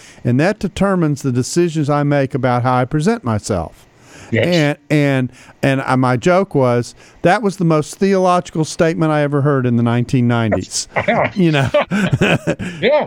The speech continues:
Speaker 1: 'Cause that's exactly what's being talked about here. Your identity is so formed and shaped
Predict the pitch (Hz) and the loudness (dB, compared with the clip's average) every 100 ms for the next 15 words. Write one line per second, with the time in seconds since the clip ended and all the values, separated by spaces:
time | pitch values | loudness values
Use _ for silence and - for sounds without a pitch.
0 | - 185 185 202 202 156 123 139 190 226 | 0 0 2 0 0 -4 -2 0 2 0
1 | 214 185 135 123 127 - 147 131 120 147 | 0 0 2 0 -2 -2 -2 0 0 0
2 | 120 - 113 104 95 113 104 143 151 147 | 0 -2 -2 -2 0 0 0 2 2 0
3 | 139 175 180 175 156 139 - - 180 180 | 0 0 0 -2 -2 -4 -4 -2 2 2
4 | 190 196 196 190 - - - - - 170 | 2 0 -2 -6 -20 -20 -20 -10 -2 0
5 | 180 180 175 165 139 - 170 165 165 160 | 2 0 -2 -2 -2 -2 0 2 0 -4